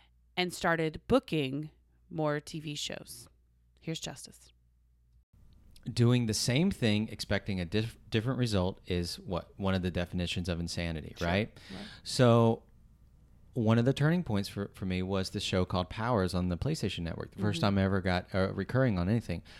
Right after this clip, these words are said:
Speaker 2: which happened, like, a month or so after I did Walking Dead
Speaker 1: And that
Speaker 2: and, uh,
Speaker 1: also films in Atlanta, right?
Speaker 2: Insurgent, yeah,
Speaker 1: In
Speaker 2: like,
Speaker 1: Hot
Speaker 2: almo-
Speaker 1: Atlanta.
Speaker 2: Mm-hmm. So I
Speaker 1: Oh, yeah, you were on Insurgent, too, right?
Speaker 2: Insurgent, yeah, as well.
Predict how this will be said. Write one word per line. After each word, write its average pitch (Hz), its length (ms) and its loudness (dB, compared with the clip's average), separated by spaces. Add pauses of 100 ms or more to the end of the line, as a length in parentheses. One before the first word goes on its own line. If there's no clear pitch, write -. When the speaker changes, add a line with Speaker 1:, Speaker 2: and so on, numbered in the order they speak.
(140)
Speaker 2:
which 117 160 0
happened, 107 440 -2
like, 101 160 -6
a 104 40 -6
month 104 220 -2
or 101 40 -6
so 95 200 0
after 90 440 -2
I 87 120 -4
did 85 400 -4
Walking 90 400 -2
Dead 82 360 -4
Speaker 1:
And 202 120 2
that 214 60 4
Speaker 2:
and, - 100 0
uh, - 40 2
Speaker 1:
also 196 220 0
films 185 320 -4
in 170 80 -4
Atlanta, 147 420 -6
right? 131 120 -6
Speaker 2:
Insurgent, 92 540 0
yeah, 90 200 0
Speaker 1:
In 85 80 -4
Speaker 2:
like, - 80 0
Speaker 1:
Hot - 80 4
Speaker 2:
almo- 123 140 4
Speaker 1:
Atlanta. 160 240 -2 (480)
Speaker 2:
Mm-hmm. 117 200 -2 (680)
So 127 440 8
I 131 600 2 (1300)
Speaker 1:
Oh, 220 80 4
yeah, 208 160 4
you 208 200 -2
were 226 140 -2
on 214 160 -4
Insurgent, 180 540 -6
too, - 220 -12
right? - 80 -10
Speaker 2:
Insurgent, 107 560 2
yeah, 90 280 0
as 95 120 -8
well. 92 260 -2